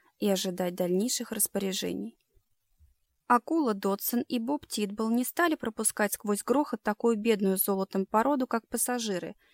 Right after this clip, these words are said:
а направились прямиком к богатым россыпям почтового вагона. Проводника они застали врасплох. Он был в полной уверенности, что вечерний экспресс не набирает ничего вреднее и опаснее чистой воды.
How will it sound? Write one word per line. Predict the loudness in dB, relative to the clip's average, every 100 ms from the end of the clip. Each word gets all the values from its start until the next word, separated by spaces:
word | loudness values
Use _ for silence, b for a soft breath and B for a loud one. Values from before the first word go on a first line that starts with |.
| b b b
а |
направились | 0 2 0 0 0 -2
прямиком | -2 0 0 0 0
к | 0
богатым | 0 0 2 0 0 0
россыпям | 0 0 -2 -2 -2
почтового | -2 -4 -2 -4 -2 -2
вагона. | -2 -2 -2 -4 -6 -12 _ _ _ _ _ _
Проводника | 0 2 2 2 4 4
они | 4
застали | 2 0 2 0
врасплох. | 2 0 -2 -4 -8 -8 -14 _ _ _ _
Он | 0 2 4
был | 2
в | 0
полной | 2 4 4 2
уверенности, | 2 2 2 0 -4
что | -4 -2
вечерний | -2 0 2 4 4
экспресс | 2 0 2 2 2
не | 2
набирает | 4 4 4 4 4
ничего | 2 2 0 0
вреднее | 0 0 2 2 2 0
и | -2
опаснее | -2 0 0 2 0 0
чистой | -2 -4 -6 -6
воды. | -4 -4 -6 -10